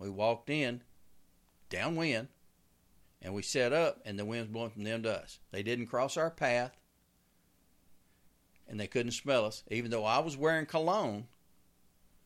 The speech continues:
'cause Randy said, "Man, I can smell." <laughs> He said, "I," he said, "What are you, what do you got on?" But, all right,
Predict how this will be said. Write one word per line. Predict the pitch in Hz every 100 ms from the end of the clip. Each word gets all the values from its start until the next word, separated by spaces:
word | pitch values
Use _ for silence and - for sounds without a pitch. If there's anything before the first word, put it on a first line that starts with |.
| - - -
'cause | 95
Randy | 107 135 135
said, | 110 92
"Man, | 101 143
I | 120
can | 139 -
smell." | - - 113
<laughs> | - - - -
He | 240
said, | 185 156 104 202 -
"I," | 165 - 170 - 156 - 156
he | 147
said, | 123 123
"What | 165 247
are | 151
you, | 143 196 180 - -
what | 202
do | 208
you | 202
got | 190 202 202
on?" | 208 127 101 - - - 170 - - - - - 107 - - 156 - - - - - - - - -
But, | 127 123 - - _ _ _ _ _ _ -
all | 117
right, | 120